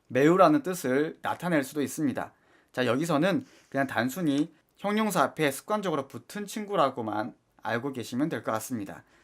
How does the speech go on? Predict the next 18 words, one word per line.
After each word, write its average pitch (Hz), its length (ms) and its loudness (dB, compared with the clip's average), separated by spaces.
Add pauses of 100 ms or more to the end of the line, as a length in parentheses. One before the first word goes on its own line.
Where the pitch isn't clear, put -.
자, 107 220 0
일단 185 360 2
기본적인 170 440 0
뜻은 190 360 -4 (260)
매우라는 131 880 2
뜻을 165 200 -6
가지고 139 300 -4
있고요. 135 440 0 (240)
그다음 139 440 6 (220)
마지막 127 440 4 (160)
하오, - 540 4 (800)
잘 151 240 6
지낸다라는 131 720 2
말이죠. 117 560 0
좋다. 117 680 2 (580)
워흔하오. 131 1800 4 (800)
워 135 680 8 (180)
깔고 175 580 4